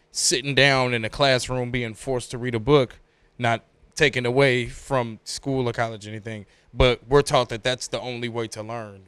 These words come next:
when learning is everything in life. It's everything in experience. It's doing the same thing and over and over. You learn, talking to people, you learn from different cultures and different areas. That's learning.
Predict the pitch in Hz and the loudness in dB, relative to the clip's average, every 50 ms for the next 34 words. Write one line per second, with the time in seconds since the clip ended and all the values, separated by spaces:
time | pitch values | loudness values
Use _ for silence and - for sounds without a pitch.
0 | _ - 113 110 107 104 98 _ _ - 113 123 135 135 131 120 117 110 113 104 | _ -14 -14 -14 -14 -14 -18 _ _ -12 -4 0 2 2 2 2 0 -4 -4 -6
1 | 107 113 104 101 98 - - - _ _ _ _ _ _ - 120 123 107 117 113 | -6 -6 -8 -8 -10 -14 -16 -18 _ _ _ _ _ _ -2 -2 -2 -2 -4 -10
2 | - - 107 104 101 104 101 101 98 98 95 92 _ _ - - 117 101 - 110 | -10 -10 -14 -14 -14 -14 -14 -14 -14 -16 -18 -18 _ _ -14 -12 -12 -12 -10 -10
3 | 110 113 110 113 - 113 113 110 107 107 98 - - - 131 123 117 113 113 113 | -10 -10 -10 -10 -10 -10 -10 -10 -10 -10 -10 -12 -12 -10 -8 -8 -8 -8 -10 -10
4 | 107 - - 107 104 98 - - - _ _ _ _ _ _ 110 120 131 131 123 | -12 -14 -14 -16 -16 -16 -18 -20 -20 _ _ _ _ _ _ -4 -2 -2 -2 -2
5 | 117 117 110 - 127 120 113 110 107 113 117 117 113 113 113 110 113 117 113 113 | -2 -4 -4 -4 -4 -6 -6 -8 -10 -10 -10 -8 -6 -6 -6 -6 -6 -6 -8 -8
6 | 107 110 104 110 110 107 110 113 117 113 110 110 110 107 98 - _ _ _ _ | -8 -10 -12 -12 -8 -4 -2 -2 -2 -2 -2 -4 -6 -8 -12 -16 _ _ _ _
7 | _ _ _ _ - - 165 156 - - 135 113 107 - - 123 - 110 113 110 | _ _ _ _ 2 6 6 6 6 4 -4 -4 -4 -2 -2 -4 -4 -6 -12 -10
8 | 113 120 117 110 107 104 92 90 104 _ _ _ _ - 101 - - 135 127 123 | -10 -8 -8 -8 -8 -10 -12 -16 -20 _ _ _ _ -20 -14 -4 0 0 0 0
9 | 117 139 135 - 135 127 117 _ - - 143 131 117 - 139 123 117 117 117 123 | 2 0 0 0 0 -6 -8 _ 0 2 2 2 0 -2 -8 -8 -8 -8 -10 -10
10 | 117 123 120 131 143 143 131 113 104 98 - 117 120 104 - - 113 107 101 92 | -10 -10 -8 -8 -6 -4 -4 -6 -6 -8 -8 -8 -8 -8 -8 -10 -12 -12 -14 -14
11 | - | -18